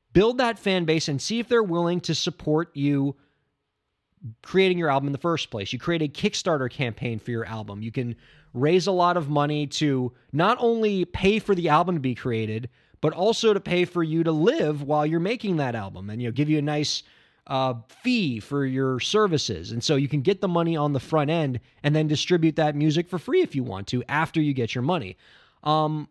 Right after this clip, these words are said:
or the more ongoing crowdfunding platforms can be useful in terms of expanding your revenue streams. A platform like Patreon that we've talked about on this show a bunch of times. We've talked to Jack Conte, the founder of Patreon, in a previous episode of this podcast.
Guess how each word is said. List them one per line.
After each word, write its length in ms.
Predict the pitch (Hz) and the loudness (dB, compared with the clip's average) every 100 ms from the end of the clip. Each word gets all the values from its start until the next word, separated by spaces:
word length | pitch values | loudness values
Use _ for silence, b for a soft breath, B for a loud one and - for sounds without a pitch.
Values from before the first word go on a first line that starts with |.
| _ | _
or 280 | 214 277 254 | 4 4 4
the 100 | 220 | 2
more 260 | 202 196 - | 4 0 0
ongoing 800 | 175 185 170 156 214 185 113 107 | 0 2 2 2 2 2 -2 -8
crowdfunding 720 | - 143 120 107 127 113 107 | 0 2 2 -2 -4 -4 -4
platforms 640 | 123 113 107 117 101 98 | 0 -2 -2 -4 -4 -4
can 140 | - 120 | 0 0
be 100 | 113 | 0
useful 600 | 110 127 117 120 110 107 | 2 0 0 -2 -4 -4
in 140 | 107 | -6
terms 280 | 104 120 107 | -4 -4 -2
of 240 | 107 98 _ _ _ _ _ _ _ _ _ - | -6 -8 _ _ _ _ _ _ _ _ _ -8
expanding 400 | - 196 156 143 | 0 2 2 2
your 100 | 127 | 0
revenue 260 | 120 107 | 0 -2
streams. 400 | 104 117 101 98 | -6 -8 -8 -8
A 100 | 107 | -10
platform 460 | 104 139 139 147 143 | -6 -4 -4 -4 -4
like 200 | 139 - | -6 -4
Patreon 680 | 160 185 - 143 117 101 98 b b b - | -6 -4 -4 -4 -4 -6 -8 b b b -2
that 80 | |
we've 140 | 131 123 | -2 0
talked 260 | 147 135 | 0 0
about 180 | 147 135 | 0 0
on 80 | 127 | 0
this 80 | 123 | -2
show 200 | - 131 | 0 0
a 40 | |
bunch 200 | 117 123 | 0 -2
of 40 | - | -2
times. 260 | 120 123 | -4 -4
We've 140 | 113 101 | -6 0
talked 240 | 127 127 | 0 0
to 80 | 127 | -4
Jack 340 | 110 131 127 | 0 0 0
Conte, 440 | - 131 135 135 131 | -6 -6 -4 -4 -4
the 80 | 120 | -4
founder 380 | 131 127 131 | -6 -6 -4
of 100 | 127 | -6
Patreon, 520 | - 127 113 135 131 127 | -4 -4 -4 -6 -4 -6
in 100 | 117 | -8
a 40 | |
previous 380 | - 135 127 120 | -6 -4 -4 -4
episode 380 | 127 120 135 117 | -4 -2 -2 -2
of 60 | |
this 100 | 113 | -4
podcast. 540 | - 127 127 139 135 | 0 0 2 0 0